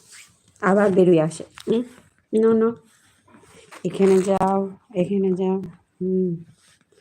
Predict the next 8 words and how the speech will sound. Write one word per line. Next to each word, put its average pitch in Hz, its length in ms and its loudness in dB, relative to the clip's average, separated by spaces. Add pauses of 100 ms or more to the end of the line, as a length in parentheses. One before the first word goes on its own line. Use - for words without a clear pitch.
(960)
দুষ্টু 208 340 -4
না। 196 140 0 (1700)
আবার 277 180 4
বের 254 220 4
হয়ে 202 140 4
আসলে 165 280 -4
কেন? 160 200 -6 (360)
হুম? 240 200 -2